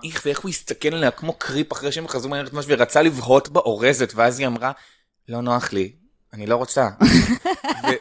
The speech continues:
Speaker 1: וחיפשה במבט שלה מהצוות צילום שיצילו אותה מה-, מהקרייזי, קרייזי.
Speaker 2: שאגב, אם אפשר שנייה לדבר על מעיין, מעיין הייתה מה זה מתוקה בפרק הזה. מעיין,
Speaker 1: מאוד.
Speaker 2: אני פשוט הולכת ואוהבת אותה יותר
Speaker 1: אני גם.
Speaker 2: ויותר.
Speaker 1: אני גם, אני גם
Speaker 2: היא
Speaker 1: פשוט מרגיש
Speaker 2: מקסימה,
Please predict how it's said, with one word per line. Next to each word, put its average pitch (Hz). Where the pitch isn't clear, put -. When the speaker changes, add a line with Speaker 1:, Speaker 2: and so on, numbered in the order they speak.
Speaker 1:
וחיפשה -
במבט 143
שלה 156
מהצוות 127
צילום 139
שיצילו 160
אותה 165
מה-, 110
מהקרייזי, 160
קרייזי. 160
Speaker 2:
שאגב, 220
אם 202
אפשר 208
שנייה 262
לדבר 175
על 208
מעיין, 156
מעיין 156
הייתה 220
מה 165
זה 196
מתוקה 143
בפרק 143
הזה. 143
מעיין, 160
Speaker 1:
מאוד. -
Speaker 2:
אני 180
פשוט -
הולכת 311
ואוהבת 165
אותה 185
יותר 156
Speaker 1:
אני 175
גם. 151
Speaker 2:
ויותר. 165
Speaker 1:
אני 110
גם, 170
אני 214
גם 202
Speaker 2:
היא 226
Speaker 1:
פשוט 208
מרגיש -
Speaker 2:
מקסימה, 220